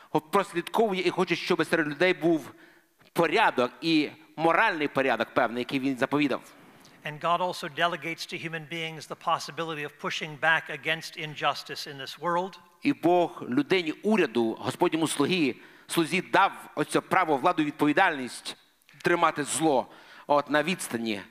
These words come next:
Speaker 1: от, під контролем.
Speaker 2: And the main thing that we all ought to remember is that God utilized justice in order to bring about our salvation.
Speaker 1: І ви знаєте, Господь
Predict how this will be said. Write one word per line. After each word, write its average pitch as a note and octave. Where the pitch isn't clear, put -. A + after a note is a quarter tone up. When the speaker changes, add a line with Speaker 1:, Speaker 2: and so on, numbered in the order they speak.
Speaker 1:
от, B2
під D3+
контролем. D3
Speaker 2:
And D#3+
the D#3+
main F#3+
thing F#3+
that E3+
we E3
all G#3
ought E3
to D#3+
remember D3+
is B2
that C#3+
God D#3+
utilized E3
justice D3
in D#3+
order D#3
to C#3+
bring D#3
about C#3
our C3+
salvation. C#3
Speaker 1:
І D3+
ви C#3+
знаєте, D#3+
Господь G#3+